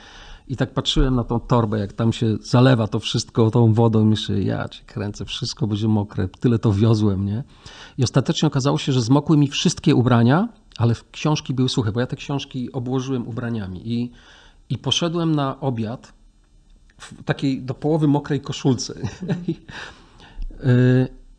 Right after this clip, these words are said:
no i usiadłem tak na brzegu stołu, tam siedziało już z piętnaście osób, bo jeszcze nie wszyscy przyjechali. I nagle on podchodzi do mnie i tak się przywitał taką piątką i mówi:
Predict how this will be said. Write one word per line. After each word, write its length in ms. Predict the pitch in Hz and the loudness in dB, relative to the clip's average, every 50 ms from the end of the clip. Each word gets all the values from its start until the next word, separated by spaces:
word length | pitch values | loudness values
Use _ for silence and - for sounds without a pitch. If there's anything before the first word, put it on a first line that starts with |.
| - - _ - _ _ _ _ - - | -20 -20 _ -20 _ _ _ _ 0 2
no 120 | 143 214 | 4 6
i 80 | 277 277 | 6 4
usiadłem 380 | 240 - - 233 220 226 196 | 2 0 0 0 0 2 2
tak 140 | 165 185 160 | 0 0 0
na 100 | 156 160 | -2 -2
brzegu 240 | 151 175 170 156 156 | 0 0 -2 -2 -2
stołu, 300 | - - - 123 113 131 | -4 -2 0 0 0 0
tam 160 | - 151 139 | 0 -2 -4
siedziało 340 | - - 139 156 143 131 127 | -4 -4 -4 -2 -2 -2 -2
już 180 | 117 - - | -6 -6 -8
z 60 | - - | -8 -6
piętnaście 500 | - 117 - 120 110 107 - - - 98 | -8 -6 -4 -4 -4 -4 -4 -6 -8 -8
osób, 220 | 92 - - - | -8 -6 -8 -6
bo 60 | - | -6
jeszcze 200 | 120 - - - | -6 -6 -6 -6
nie 60 | 117 | -6
wszyscy 280 | 104 - - 113 - - | -8 -8 -12 -12 -12 -14
przyjechali. 320 | - - 131 131 - - | -12 -8 -6 -6 -4 -2
I 40 | 147 | 0
nagle 360 | 147 147 170 185 175 180 - | 0 0 -2 -4 -6 -8 -6
on 240 | - 147 151 156 165 | -4 -2 -2 -2 -2
podchodzi 500 | 160 - - - - - 220 220 160 117 | -4 -8 -14 -14 -10 -8 -6 -6 -6 -6
do 140 | 98 92 90 | -6 -8 -8
mnie 320 | 87 95 101 104 113 143 160 - - | -8 -10 -12 -12 -12 -14 -16 -16 -14
i 80 | 139 | -14
tak 200 | - - 160 151 | -10 -10 -10 -8
się 120 | - - 123 | -8 -8 -8
przywitał 640 | - - 143 139 165 170 - 151 131 131 131 - _ _ | -8 -8 -10 -8 -8 -6 -4 -2 -2 -2 -2 -6 _ _
taką 280 | - 131 - - 131 | -4 -2 -2 -2 -4
piątką 400 | 117 - 147 147 160 - - 156 | -4 -2 -4 -4 -4 -6 -6 -6
i 60 | 143 143 | -2 -2
mówi: 420 | 143 143 131 135 135 139 139 139 | -2 -2 -2 -2 -2 -4 -4 -6